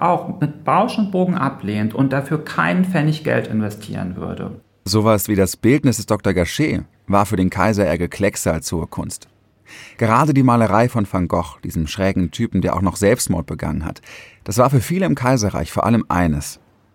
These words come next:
Speaker 2: verrückt.
Speaker 1: Und man musste diese Erwerbung in Museen ja rechtfertigen, entweder hier vor der Administration, vor der Stadt.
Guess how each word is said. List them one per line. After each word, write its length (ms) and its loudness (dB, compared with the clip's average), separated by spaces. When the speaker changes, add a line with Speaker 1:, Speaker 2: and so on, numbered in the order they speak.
Speaker 2:
verrückt. 540 -2
Speaker 1:
Und 120 -8
man 160 0
musste 260 -2
diese 280 -4
Erwerbung 580 0
in 100 0
Museen 440 0
ja 100 0
rechtfertigen, 800 -4
entweder 360 -2
hier 200 -2
vor 220 -6
der 100 -6
Administration, 920 0
vor 160 0
der 160 2
Stadt. 400 -2